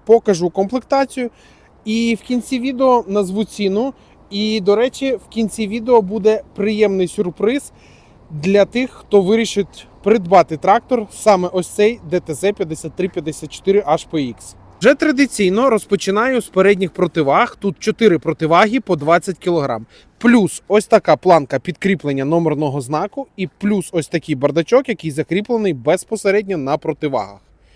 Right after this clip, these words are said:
Передні колеса розмірністю шість п'ятдесят шістнадцять, диски нерозбірні, є передні крила бризговики.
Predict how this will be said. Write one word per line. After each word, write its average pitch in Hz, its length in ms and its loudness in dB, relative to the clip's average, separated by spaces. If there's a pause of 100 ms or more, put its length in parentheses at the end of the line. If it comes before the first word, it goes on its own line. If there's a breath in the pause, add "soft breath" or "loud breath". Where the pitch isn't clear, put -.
(120)
Передні 240 420 6
колеса 214 420 4
розмірністю 202 600 0
шість - 340 -2
п'ятдесят 160 440 0
шістнадцять, 151 680 -4
диски 208 440 -2
нерозбірні, 165 840 -2
є 151 300 0
передні 190 460 0
крила 208 440 0
бризговики. 175 800 -2